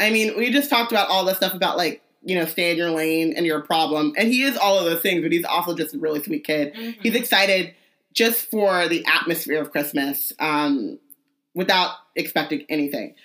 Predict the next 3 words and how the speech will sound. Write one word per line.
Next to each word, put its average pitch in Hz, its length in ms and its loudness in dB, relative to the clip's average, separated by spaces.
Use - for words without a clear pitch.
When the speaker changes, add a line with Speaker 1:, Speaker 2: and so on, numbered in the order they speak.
Speaker 1:
He 254 240 0
gets 247 500 0
a 180 640 2